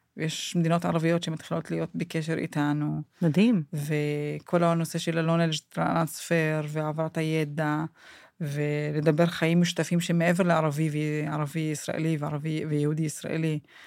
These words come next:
Speaker 1: יכול להיות שישראלי ולא, ו-, ו-, כאילו, זה עולם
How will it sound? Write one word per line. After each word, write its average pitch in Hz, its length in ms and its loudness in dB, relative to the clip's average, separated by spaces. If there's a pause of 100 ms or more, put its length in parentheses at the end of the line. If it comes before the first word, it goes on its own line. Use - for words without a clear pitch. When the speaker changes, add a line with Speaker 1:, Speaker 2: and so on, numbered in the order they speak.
(300)
Speaker 1:
יכול 156 120 -2
להיות 156 160 -2 (840)
שישראלי 226 840 4
ולא, 160 580 2
ו-, 151 160 -4
ו-, 151 220 -2 (200)
כאילו, 165 180 2 (260)
זה 165 200 4
עולם 233 400 8